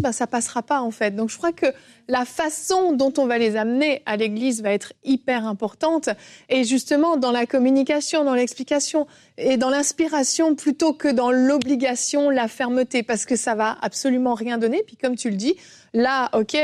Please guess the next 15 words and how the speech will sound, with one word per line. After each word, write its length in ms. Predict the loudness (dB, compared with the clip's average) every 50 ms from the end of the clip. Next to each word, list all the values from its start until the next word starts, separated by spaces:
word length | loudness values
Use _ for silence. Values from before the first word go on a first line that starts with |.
| 0 0 0
peut-être 460 | -2 0 0 -2 -2 -2 -4 -2 0
vers 220 | 0 2 2 0 0
douze, 220 | 2 0 0 0
treize 300 | -2 -2 -2 0 0 0
ans, 180 | 0 0 0 -2 -6 -16 _ _ _ -2
on 40 |
va 100 | -2 0
pas 120 | 0 0 0
le 60 | 2
laisser 220 | 2 2 0 -2
tout 140 | -4 -4 -6
seul 220 | -4 -2 0 0 0
à 60 | 0
la 120 | 0 2 2
maison, 380 | 2 2 2 2 2 0 0